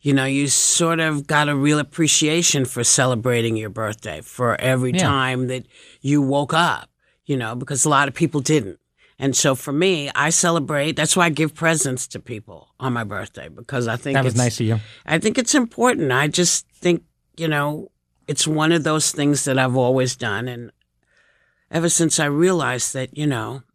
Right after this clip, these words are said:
Speaker 1: there is no day promised to anybody.
Speaker 2: Sure.
Speaker 1: So I, I try to pay close attention to that.
Speaker 2: Yeah.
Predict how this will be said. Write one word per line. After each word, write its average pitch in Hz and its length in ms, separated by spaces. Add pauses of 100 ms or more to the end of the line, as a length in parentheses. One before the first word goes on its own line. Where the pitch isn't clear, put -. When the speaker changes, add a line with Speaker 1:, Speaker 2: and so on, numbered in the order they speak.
(160)
Speaker 1:
there 143 180
is 131 180
no 156 540
day 151 240
promised 156 600
to 160 60
anybody. 160 500
Speaker 2:
Sure. 120 220 (440)
Speaker 1:
So 127 380
I, 131 200 (100)
I 139 100
try 139 300
to 131 320 (140)
pay 127 220 (300)
close - 320
attention - 480
to - 140
that. - 360
Speaker 2:
Yeah. 123 200